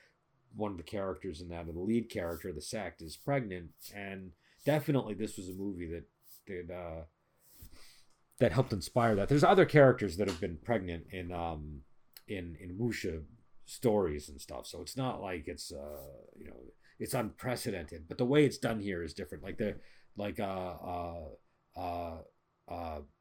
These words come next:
Huang Rong in, um, uh, in, in, in the second Legend of Condor Heroes book is pregnant during,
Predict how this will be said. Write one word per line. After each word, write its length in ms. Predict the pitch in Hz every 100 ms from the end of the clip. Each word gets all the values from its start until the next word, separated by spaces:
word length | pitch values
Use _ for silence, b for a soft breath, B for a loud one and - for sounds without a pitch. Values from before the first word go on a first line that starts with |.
| _ _ - -
Huang 220 | 139 127
Rong 440 | 117 110 107 92 76
in, 240 | 98 92
um, 380 | 87 82 78 73 71 60 _ _ _ _ - -
uh, 400 | 78 73 67 60 62 _ _ _ B B
in, 300 | - 101 95 -
in, 200 | 107 98
in 220 | 107 98
the 180 | 95 85
second 560 | - 123 - 98 82 76 101
Legend 280 | 95 82 82
of 60 |
Condor 340 | - 82 80 73
Heroes 320 | 85 78 76
book 220 | 78 76 _ _
is 100 | 87
pregnant 500 | - - 90 80 78 -
during, 480 | - 87 85 78 78